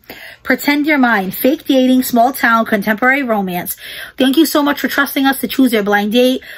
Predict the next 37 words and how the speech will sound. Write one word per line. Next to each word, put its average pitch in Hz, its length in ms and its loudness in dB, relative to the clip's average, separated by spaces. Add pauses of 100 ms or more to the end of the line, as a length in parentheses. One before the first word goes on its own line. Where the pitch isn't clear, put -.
(140)
We 226 80 4
hope 262 240 -2
you 285 80 6
love 254 160 2
at 226 80 -2
least 233 240 -4
one 285 160 2
of 254 100 0
these. 196 320 0
Let 214 260 0
us 269 160 -4
know 226 160 2
how 214 160 0
we 240 120 -2
did. 202 360 0
Love 208 300 0
the 240 80 0
Barnes 196 300 0
and 214 80 -2
Noble 190 240 -2
staff." - 380 0
That 247 100 2
is 247 180 -4
really 214 220 2
cute. - 340 -2 (280)
So 226 120 -4
this 247 140 2
is 254 100 2
how 294 80 2
I 320 100 0
got 226 260 4
it. 226 180 0 (800)
So - 100 0
it 233 80 2
says, 220 240 -2
"Second 294 300 -4
chance, 247 420 0